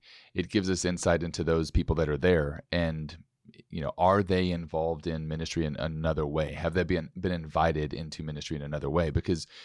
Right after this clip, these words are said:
it's not hard, like, at this point to say, "Hey, it's obvious that your faith is important to you." You know, not that it's not important to those that don't come,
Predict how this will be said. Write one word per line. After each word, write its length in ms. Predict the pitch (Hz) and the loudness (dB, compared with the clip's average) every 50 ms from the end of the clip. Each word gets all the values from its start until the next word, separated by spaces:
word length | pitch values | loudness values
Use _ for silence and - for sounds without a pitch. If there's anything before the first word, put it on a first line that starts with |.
| - - - - - | -20 -20 -16 -14 -12
it's 140 | - - | -8 -4
not 180 | 82 87 95 98 | 0 2 2 4
hard, 460 | 90 107 127 147 104 82 85 90 - - | 6 8 8 8 8 6 4 0 -4 0
like, 240 | 90 87 85 - | 2 2 2 2
at 80 | 92 82 | 0 2
this 160 | - 107 - | 2 0 0
point 240 | - - 135 127 - | 2 0 0 0 0
to 80 | - 92 | -2 -2
say, 200 | - - 87 82 | 2 4 4 6
"Hey, 300 | 80 101 107 101 87 - _ - - - - - _ - | 8 6 6 6 4 0 _ -18 -20 -20 -20 -18 _ 2
it's 220 | - 123 131 - | 2 2 6 6
obvious 480 | 90 85 117 131 110 90 76 65 - - | 6 6 8 6 6 2 2 2 -2 -2
that 140 | - 90 - | -2 0 2
your 120 | 95 92 | 2 4
faith 220 | - 104 95 90 104 | 6 6 6 6 6
is 140 | 98 95 | 2 0
important 420 | 104 92 78 101 110 117 123 110 76 | 0 2 4 4 4 4 2 -4 -6
to 100 | - 82 | -6 -6
you." 140 | 71 67 - - _ _ _ - _ _ _ _ _ _ _ _ - | -6 -6 -8 -12 _ _ _ -20 _ _ _ _ _ _ _ _ 0
You 80 | 87 | 0
know, 120 | 87 85 - | 0 0 2
not 200 | 82 85 82 - | 4 4 4 6
that 80 | - 107 | 6 4
it's 100 | 117 - | 6 8
not 140 | 113 107 113 | 8 6 8
important 260 | 113 - 127 113 117 | 8 6 6 6 8
to 40 | 120 | 8
those 200 | 110 110 110 110 | 8 8 6 6
that 60 | 113 | 4
don't 120 | 120 120 | 4 4
come, 220 | 113 107 85 80 | 6 6 4 4